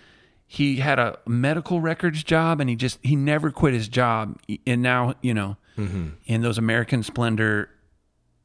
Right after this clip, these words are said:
Speaker 1: comics, in, uh, dang it, Crumb! Crumb did
Speaker 2: Right.
Speaker 1: all the artwork.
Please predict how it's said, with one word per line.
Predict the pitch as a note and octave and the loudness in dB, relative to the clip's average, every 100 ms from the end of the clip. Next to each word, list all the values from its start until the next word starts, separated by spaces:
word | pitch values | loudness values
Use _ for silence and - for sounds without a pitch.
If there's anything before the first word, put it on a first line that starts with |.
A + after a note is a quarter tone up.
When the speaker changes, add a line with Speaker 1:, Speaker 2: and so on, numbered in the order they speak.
| _ _ | _ _
Speaker 1:
comics, | - E3 F#3 B2 G#2+ - - - _ - G2 - | -4 0 2 0 -2 -6 -14 -14 _ -18 -18 -6
in, | A2 G#2+ | -2 -2
uh, | G2+ F#2+ F#2 - _ _ _ _ _ _ - _ _ _ _ _ - | -2 -4 -6 -10 _ _ _ _ _ _ -20 _ _ _ _ _ -6
dang | A2 G#2 | -4 -4
it, | - | -2
Crumb! | - D#3 C3+ G2+ | 2 4 2 -2
Crumb | - - D#3+ D#3+ | -2 2 4 4
did | C#3+ C3+ | 2 4
Speaker 2:
Right. | |
Speaker 1:
all | C3+ | 4
the | B2 - | 2 2
artwork. | D#3+ G#3 C3 B2+ | 4 4 2 -2